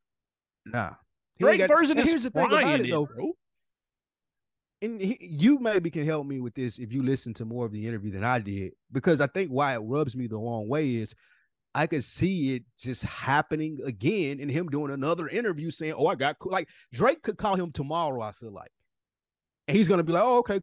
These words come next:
Speaker 1: cool." And then it'll happen again, and then he'll be on Vlad again, and then he'll say, "Oh, Drake got over on me again."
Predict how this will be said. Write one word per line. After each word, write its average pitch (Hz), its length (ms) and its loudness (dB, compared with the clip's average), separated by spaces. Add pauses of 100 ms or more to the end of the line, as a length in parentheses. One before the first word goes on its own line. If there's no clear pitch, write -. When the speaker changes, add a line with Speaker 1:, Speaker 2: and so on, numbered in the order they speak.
(120)
Speaker 1:
cool." 175 300 -2 (500)
And 175 140 -2
then 214 200 4
it'll 190 180 2
happen 190 340 0
again, 175 420 -2
and 165 120 -8
then 165 160 -2
he'll 180 220 0 (240)
be 175 120 -2
on 156 200 -4
Vlad 190 320 0
again, 151 380 -6
and 151 100 -8
then 151 80 -6
he'll 156 100 -4
say, 151 140 -8
"Oh, 147 100 -2
Drake 151 240 -4
got 143 160 -2
over 139 300 -4
on 110 80 -12
me 107 120 -10
again." 95 300 -12